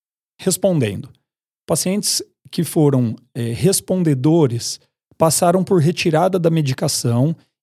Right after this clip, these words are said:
e mantiveram-se bem, ao menos nas semanas subsequentes à suspensão da medicação.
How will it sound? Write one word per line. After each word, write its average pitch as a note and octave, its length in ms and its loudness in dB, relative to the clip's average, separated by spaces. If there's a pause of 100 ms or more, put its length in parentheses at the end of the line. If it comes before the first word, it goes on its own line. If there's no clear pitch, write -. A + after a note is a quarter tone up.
e G3 60 2
mantiveram-se G#3+ 720 0
bem, E3+ 400 0 (260)
ao F3+ 160 0
menos F#3 400 0
nas F3+ 160 -2
semanas F3+ 380 -2
subsequentes F3 1040 -2
à F3+ 40 2
suspensão F3+ 560 -2
da E3+ 120 0
medicação. F3 580 -2